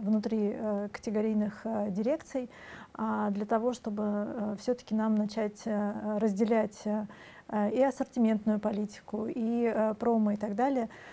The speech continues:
э, для наших покупателей по разным форматам.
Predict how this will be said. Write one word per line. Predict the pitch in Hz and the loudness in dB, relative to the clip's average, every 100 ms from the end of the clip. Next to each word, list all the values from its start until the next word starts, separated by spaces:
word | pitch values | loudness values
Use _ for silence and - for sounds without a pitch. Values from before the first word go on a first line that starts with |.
| - - - | -18 -18 -2
э, | 226 220 220 | 4 6 6
для | 202 233 | 6 6
наших | 240 - | 4 0
покупателей | 226 220 226 269 269 233 220 | -4 0 2 2 2 2 0
по | 214 233 | 4 4
разным | 240 226 220 220 | 6 6 4 2
форматам. | 233 233 226 208 - 220 | 2 2 2 2 -4 -6